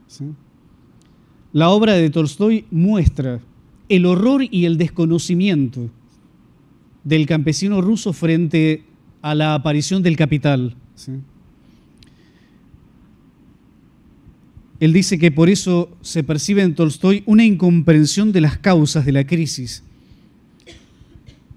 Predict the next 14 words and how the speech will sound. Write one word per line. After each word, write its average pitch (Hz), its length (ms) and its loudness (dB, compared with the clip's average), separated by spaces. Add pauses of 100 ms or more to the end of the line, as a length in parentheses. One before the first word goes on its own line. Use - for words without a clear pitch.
que 180 100 0
se 185 140 -2
cernía 214 400 4
sobre 180 320 4
Rusia 139 640 0 (280)
y 190 120 2
de 196 100 2
los 180 160 0
medios 247 340 2
para 160 200 -2
salir 165 440 2
de 135 100 2
la 135 100 0
crisis 131 640 -6